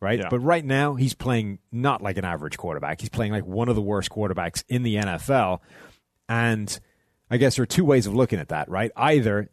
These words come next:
Speaker 1: this has just gone disastrously wrong, the entire plan is unraveling, and the Vikings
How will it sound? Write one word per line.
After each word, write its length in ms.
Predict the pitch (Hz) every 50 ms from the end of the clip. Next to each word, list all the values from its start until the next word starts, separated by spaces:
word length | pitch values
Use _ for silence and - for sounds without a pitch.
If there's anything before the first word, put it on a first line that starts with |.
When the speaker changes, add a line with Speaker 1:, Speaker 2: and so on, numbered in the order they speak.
| - _ -
Speaker 1:
this 220 | - 120 107 -
has 100 | 110 95
just 260 | - - 110 - - _ _ _ _ _ _ _ _ _ _ -
gone 500 | 117 107 101 101 95 92 90 90 82 - _ _ _ _ _ _
disastrously 680 | - 107 95 - 104 92 98 104 - - 104 87 - 101
wrong, 400 | 87 87 95 92 87 87 87 87
the 140 | 82 87 90
entire 300 | 85 80 - 101 95 90
plan 280 | 85 - 110 98 90 87
is 100 | 82 90
unraveling, 680 | 95 87 85 87 90 90 85 78 90 85 78 78 80 -
and 280 | 90 87 85 82 82 80
the 40 | 85
Vikings 640 | - 95 90 85 - - 95 85 82 80 - -